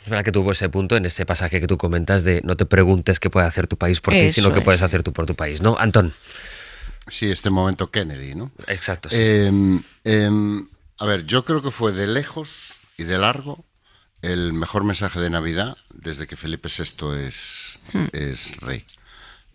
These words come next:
Speaker 3: Pero de largo, muy de largo. Primero por el formato que comentaremos después y segundo
Speaker 1: Hmm.
Speaker 3: por el fondo.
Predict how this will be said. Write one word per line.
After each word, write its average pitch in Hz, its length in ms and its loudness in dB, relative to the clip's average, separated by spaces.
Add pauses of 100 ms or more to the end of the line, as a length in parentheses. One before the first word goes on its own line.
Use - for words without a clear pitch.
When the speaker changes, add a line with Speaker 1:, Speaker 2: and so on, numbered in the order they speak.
Speaker 3:
Pero 90 320 2 (260)
de 82 220 0
largo, 85 460 2 (140)
muy 92 580 2 (680)
de 80 100 -4
largo. 69 340 -8 (680)
Primero 113 340 4
por 90 180 -2
el 87 220 -4
formato 90 480 0
que 78 200 -4
comentaremos 76 560 -6
después 127 460 0
y 82 160 0
segundo 80 400 -2
Speaker 1:
Hmm. - 120 6
Speaker 3:
por 78 140 4
el 71 100 -8
fondo. 58 420 -14